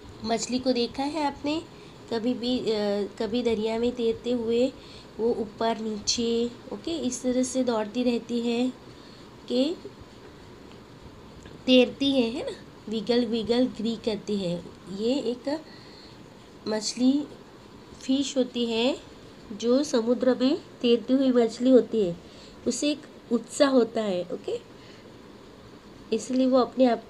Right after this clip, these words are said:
को thankful कहती। ओके, so I just think I am a lucky to be me, not you but me, if I were an elephant। अंत में क्या कहते हैं कि just I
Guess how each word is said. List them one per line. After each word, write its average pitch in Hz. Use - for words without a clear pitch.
को 359
thankful 262
कहती। 185
ओके, -
so -
I 254
just 277
think 262
I 214
am 240
a 285
lucky 302
to 247
be 294
me, 311
not 208
you 330
but 214
me, 277
if 196
I 190
were 185
an 226
elephant। 175
अंत 262
में 294
क्या 311
कहते 302
हैं 302
कि 277
just 277
I 247